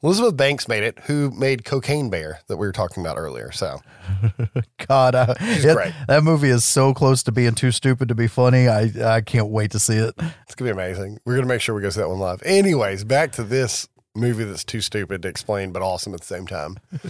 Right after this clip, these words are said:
Speaker 1: <laughs> Jeremy finally gets his dumb ass out of the car, and Luke tricks him into sitting in a swing and writing an apology note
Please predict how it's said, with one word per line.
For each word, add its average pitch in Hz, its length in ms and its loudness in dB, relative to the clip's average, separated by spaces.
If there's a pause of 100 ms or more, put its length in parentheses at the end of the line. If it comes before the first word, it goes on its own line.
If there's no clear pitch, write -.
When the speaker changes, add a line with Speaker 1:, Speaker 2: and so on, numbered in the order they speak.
(160)
Speaker 1:
<laughs> - 500 -18
Jeremy 196 420 4
finally 185 300 4
gets 160 120 0
his 139 120 -2
dumb 143 200 4
ass 131 300 2
out 127 80 0
of 123 60 -2
the 123 80 -2
car, 82 360 -4 (300)
and 104 720 0 (1200)
Luke 147 420 0
tricks - 400 -2
him 131 180 0
into 120 240 -6
sitting 127 340 -2
in 113 80 -2
a 90 60 -2
swing 123 600 -2
and 101 240 -4
writing 110 540 0
an 90 100 -6
apology 98 640 -2
note 80 460 -12